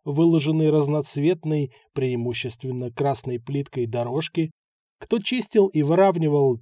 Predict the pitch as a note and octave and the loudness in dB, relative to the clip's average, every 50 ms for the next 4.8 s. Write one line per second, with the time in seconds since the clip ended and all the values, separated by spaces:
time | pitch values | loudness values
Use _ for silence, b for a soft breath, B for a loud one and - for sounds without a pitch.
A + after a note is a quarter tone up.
0 | _ - - C#3 C#3 D3 C#3+ C#3+ D#3 D#3 E3 F3 F3+ G3 G3 - - - C#3+ B2+ | _ -8 -6 -2 -2 0 2 2 4 4 4 4 6 4 4 2 0 -2 0 0
1 | B2 A#2+ C#3 D3+ D#3 D#3+ F#3+ G#3+ G#3+ G#3 G3+ F#3+ F3 - _ _ _ _ _ _ | 0 2 2 2 2 4 6 4 6 6 2 0 -2 -6 _ _ _ _ _ _
2 | _ _ - - - G#3 B3 - - A3 G#3 G3 F#3 F#3 F#3+ G#3+ A3+ A3+ G#3+ G3 | _ _ -4 4 4 4 4 4 -2 2 4 4 6 6 8 8 8 8 6 4
3 | D#3+ D3+ E3 F3+ G#3+ B3 A3+ F3+ D#3 C#3+ C3 A#2 A#2 A#2+ C#3 F#3+ G3+ - G3 E3 | 4 4 4 4 6 6 6 6 6 4 2 2 0 0 0 0 0 0 2 2
4 | D#3+ D3+ D3+ D3 C#3+ C#3+ C#3 C3 C3 D3+ F#3 F3+ - D#3 D3+ | 4 4 4 4 4 4 2 2 4 2 0 2 0 -2 -2